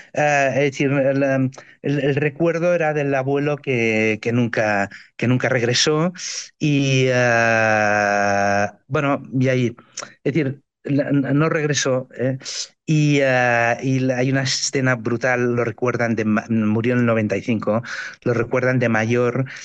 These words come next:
en, eh, en su, mm, casa en, en la Inglaterra profunda,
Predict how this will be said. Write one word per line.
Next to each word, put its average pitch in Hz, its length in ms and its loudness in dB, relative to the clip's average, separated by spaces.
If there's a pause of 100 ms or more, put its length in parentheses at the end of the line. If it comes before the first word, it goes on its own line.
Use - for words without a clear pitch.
(140)
en, 107 440 2
eh, 101 320 2
en 98 80 0
su, - 400 -2
mm, 104 300 0
casa 110 500 -2
en, 107 320 0 (200)
en 110 180 0
la 107 180 2
Inglaterra 117 560 0
profunda, 120 600 -2